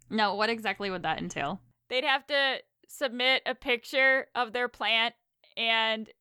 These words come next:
Speaker 2: tell us a little bit about, like, the type and the care and one fun fact about their plant. And then we would have ridiculous categories, for plants. Like,
Speaker 1: <laughs>
Speaker 2: best use of color.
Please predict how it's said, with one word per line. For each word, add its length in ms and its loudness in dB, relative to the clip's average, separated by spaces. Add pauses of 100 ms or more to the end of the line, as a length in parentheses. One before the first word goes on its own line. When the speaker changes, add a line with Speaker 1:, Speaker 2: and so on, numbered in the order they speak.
Speaker 2:
tell 240 0
us 460 2 (240)
a 80 2
little 240 0
bit 220 -2
about, 320 0
like, 280 -2
the 100 -8
type 460 -2 (560)
and 220 -2
the 60 -2
care 560 0 (320)
and 180 0
one 180 0
fun 240 -2
fact 500 -2 (320)
about 300 -4
their 120 -4
plant. 380 -4 (320)
And 120 -4
then 100 -6
we 100 -2
would 100 2
have 280 0
ridiculous 800 -6
categories, 800 -4 (360)
for 100 -8
plants. 640 -4
Like, 340 -2 (140)
Speaker 1:
<laughs> 800 -4
Speaker 2:
best 380 0 (240)
use 260 -10
of 140 -10
color. 680 2